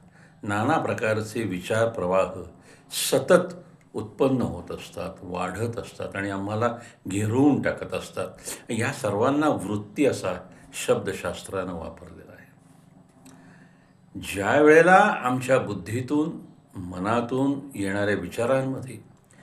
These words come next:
एकमेव ईश्वर हाच भाव असेल, हेच ध्येय असेल, हाच विचार असेल, त्यावेळेला जी अवस्था आमची असेल, त्या अवस्थेला भक्ती असं म्हटलेलं आहे.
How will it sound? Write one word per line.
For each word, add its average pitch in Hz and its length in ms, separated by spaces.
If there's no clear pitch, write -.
एकमेव 185 600
ईश्वर 143 480
हाच 208 280
भाव 104 340
असेल, 95 400
हेच 175 680
ध्येय 120 300
असेल, 95 520
हाच - 420
विचार 107 480
असेल, - 460
त्यावेळेला 143 680
जी 196 200
अवस्था 131 760
आमची 110 360
असेल, - 500
त्या 101 140
अवस्थेला 117 580
भक्ती - 400
असं 98 220
म्हटलेलं 92 400
आहे. - 100